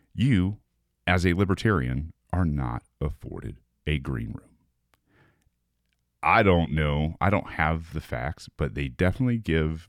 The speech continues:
Brian Kemp and they definitely give Stacey Abrams the green rooms. Meanwhile, they ushered myself and Jake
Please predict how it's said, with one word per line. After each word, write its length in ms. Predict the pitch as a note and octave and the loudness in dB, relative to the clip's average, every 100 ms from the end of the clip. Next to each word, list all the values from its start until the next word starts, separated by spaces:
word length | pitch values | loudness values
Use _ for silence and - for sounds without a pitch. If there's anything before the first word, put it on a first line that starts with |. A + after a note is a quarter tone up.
| - | -10
Brian 300 | B1 D#2+ G#2+ | -2 0 0
Kemp 260 | - C2 - _ _ _ | -2 -6 -8 _ _ _
and 140 | C2 B1+ | -8 -6
they 60 | |
definitely 400 | B1+ D2 G2+ F#2+ | -6 -4 -4 -4
give 260 | D#2 C#2+ C2+ | -4 -6 -6
Stacey 480 | - A#1 E2+ G2+ D2+ | -10 -10 -4 0 0
Abrams 420 | B1 C2+ E2+ - _ _ _ _ _ | 0 -4 -4 -6 _ _ _ _ _
the 100 | G2+ | -4
green 280 | G2+ G2+ C#2 | 0 0 0
rooms. 340 | - - - _ _ _ _ _ _ _ _ - | -4 -14 -20 _ _ _ _ _ _ _ _ -2
Meanwhile, 640 | G2+ C3+ D2 - - D#2+ - _ _ - | 4 4 4 -2 -10 -12 -14 _ _ -2
they 140 | D#2+ | 0
ushered 360 | D#2 D#2 C#2+ C2+ | 0 -2 -4 -4
myself 640 | C2+ - D2 F2+ - - - - | -6 -4 -2 -4 -8 -20 -12 -2
and 260 | E2+ G#2 | 2 2
Jake 480 | G#2+ E2 A#1+ - - | 2 0 0 -6 -16